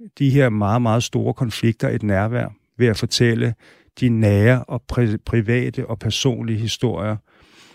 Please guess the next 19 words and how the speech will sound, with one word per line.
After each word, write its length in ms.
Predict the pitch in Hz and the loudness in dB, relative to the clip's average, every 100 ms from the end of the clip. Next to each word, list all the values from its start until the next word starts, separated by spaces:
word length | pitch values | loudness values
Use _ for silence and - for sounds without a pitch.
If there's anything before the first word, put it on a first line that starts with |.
| _ _ | _ _
øh, 300 | 120 117 110 - | -2 2 2 0
og 160 | 123 | 0
dermed 340 | - 123 127 120 | 2 4 4 2
give 300 | - 120 113 | 2 0 0
et 160 | 117 | -6
større 400 | - - 110 113 | -8 0 2 2
billede 440 | 117 110 107 127 107 | 2 0 4 4 2
af, 160 | 104 - _ | 0 -4 _
hvad 220 | 139 117 113 | -4 0 2
det 200 | 123 113 | 0 0
er, 220 | 107 113 | -2 -2
der 200 | 127 107 | -4 -2
reelt 500 | 107 107 107 - - | -2 -2 -6 -10 -20
rører 280 | - 107 101 | -8 -6 -6
sig 140 | - | -8
rundt 200 | 95 95 | -10 -10
omkring 320 | 104 98 98 104 | -12 -10 -10 -8
i 40 | |
verden. 380 | 87 82 95 | -8 -8 -10